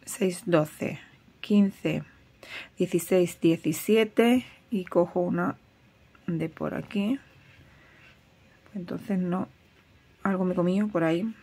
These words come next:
bueno, más o menos. Y aquí unimos lo que sería el resorte. Vale. Ok.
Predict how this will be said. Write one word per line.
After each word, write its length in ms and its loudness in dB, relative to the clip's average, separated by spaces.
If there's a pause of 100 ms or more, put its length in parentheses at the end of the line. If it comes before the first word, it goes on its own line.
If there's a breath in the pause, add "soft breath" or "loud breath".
(140)
bueno, 180 -6
más 160 -4
o 40 -2
menos. 260 -2 (1200 soft breath)
Y 120 -2
aquí 200 -6
unimos 320 -2
lo 160 -2
que 80 -6
sería 600 -2
el 400 0 (460 loud breath)
resorte. 680 -6 (1500 soft breath)
Vale. 340 -6 (4000 loud breath)
Ok. 400 -6